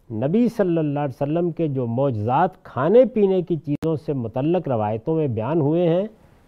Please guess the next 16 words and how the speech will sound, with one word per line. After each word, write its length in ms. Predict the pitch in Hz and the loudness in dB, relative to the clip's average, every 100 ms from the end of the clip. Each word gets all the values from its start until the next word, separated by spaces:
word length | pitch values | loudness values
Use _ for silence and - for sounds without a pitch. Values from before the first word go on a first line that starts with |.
| _ | _
उनको 380 | 147 190 185 208 | -8 -8 -2 -2
भी 140 | 190 | 0
इसी 200 | 180 - | -2 -4
तरीके 400 | 190 143 135 147 | -6 -6 -6 -8
पर 160 | 139 151 | -8 -8
समझना 440 | - 135 120 104 | -8 -6 -6 -6
चाहिए। 400 | 87 98 92 80 - _ _ _ _ _ - | -10 -10 -10 -12 -18 _ _ _ _ _ -10
यानी 280 | 113 139 | -6 -4
अल्लाह 300 | 135 131 139 | -4 -4 -6
ताला 520 | 123 123 135 170 208 240 _ _ _ _ | -6 -6 -2 -2 -4 -8 _ _ _ _
जिस 260 | 131 - - | -10 -10 -6
तरीके 500 | 139 147 147 185 180 | -4 -4 -4 -4 -4
से 240 | - 190 | -4 -4
एक 420 | 175 156 175 160 | -4 -4 -4 -4
दाने 540 | 117 98 127 190 240 220 | -8 -2 2 6 6 6
से 460 | - 117 80 - | 2 -6 -6 -14